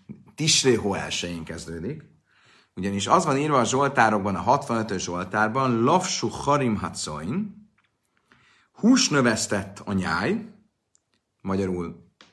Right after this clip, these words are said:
ö, vemhesek lettek, megkövéredtek, Élu a Bechiröjsz, ö, Vá Makim Játfu Bajr,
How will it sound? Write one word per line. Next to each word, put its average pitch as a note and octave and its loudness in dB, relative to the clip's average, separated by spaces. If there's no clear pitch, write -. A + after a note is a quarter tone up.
ö, F2+ -12
vemhesek E2+ -8
lettek, B2 -8
megkövéredtek, F2+ -8
Élu F3+ 6
a C3+ 8
Bechiröjsz, G#2+ -4
ö, F#2+ -2
Vá G2 -2
Makim G#2+ 2
Játfu C3 2
Bajr, D#3+ 2